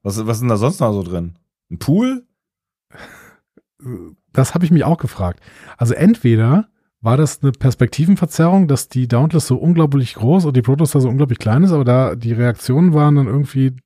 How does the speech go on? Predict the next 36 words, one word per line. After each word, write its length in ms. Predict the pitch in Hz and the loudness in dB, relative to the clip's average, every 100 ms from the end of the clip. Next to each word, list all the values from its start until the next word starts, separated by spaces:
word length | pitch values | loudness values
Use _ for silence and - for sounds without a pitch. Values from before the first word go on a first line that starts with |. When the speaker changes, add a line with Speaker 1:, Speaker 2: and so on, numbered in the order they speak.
| _ - | _ -18
Speaker 2:
doch, 380 | 90 110 131 - - - | -16 -2 -2 -2 -14 -4
also 180 | 117 104 | 0 2
die 160 | 107 | 2
hätten 260 | 113 - 131 | 2 0 -2
dazu 220 | 113 - | -2 -4
gepasst, 420 | 110 - 139 - | -6 0 -2 0
dass 80 | 143 | -4
die 80 | 143 | 0
Dauntless 340 | 143 170 165 | 0 2 0
so 100 | - 160 | 0 -2
groß 320 | 131 170 202 | 0 -2 -2
ist. 240 | 185 - _ _ - - - - - _ _ _ _ _ _ _ | -10 -14 _ _ -20 -20 -20 -20 -20 _ _ _ _ _ _ _
Oder 200 | 143 165 | 2 4
die 80 | 156 | 4
Protostar 460 | - 156 180 - 147 | 2 0 0 0 0
hat 80 | 131 | 0
wirklich 180 | 147 | -2
nur 120 | 135 123 | 0 0
zwei 240 | 117 120 | -2 0
Decks, 420 | 156 226 - - _ _ _ _ | 0 -2 -8 -18 _ _ _ _
ähm, 540 | 127 131 131 131 135 123 _ _ _ _ _ _ _ | 0 2 2 2 0 -4 _ _ _ _ _ _ _
wobei 420 | - 110 120 127 | -6 0 2 2
ich 140 | 127 - | 0 -2
dann 200 | 123 127 | 0 2
nicht 200 | 131 - | 0 -2
genau 340 | 123 120 120 | 0 0 0
weiß, 320 | 104 113 123 120 | 0 0 -2 -4
wo 160 | 120 | -4
eigentlich 200 | 101 110 | -2 -4
der 120 | 104 85 | -4 -4
Antrieb 320 | 135 165 156 | -4 -4 -2
ist, 300 | 185 - - | -4 -4 -6
weil 160 | 113 | -6
irgendwie 400 | 90 127 120 127 | -6 -8 -6 -8
ist 200 | 104 113 | -8 -10
schon 380 | - 120 117 117 | -4 -2 -2 -4